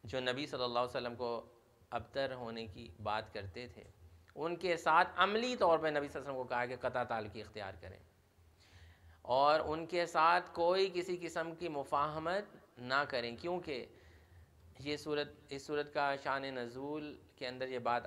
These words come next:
आती है कि सरदारान कुरैश जो थे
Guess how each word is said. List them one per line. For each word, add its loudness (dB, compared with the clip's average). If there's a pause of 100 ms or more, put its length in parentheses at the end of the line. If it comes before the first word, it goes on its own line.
(100)
आती -6
है -12 (800)
कि -6 (360)
सरदारान 0
कुरैश 0
जो -6
थे -12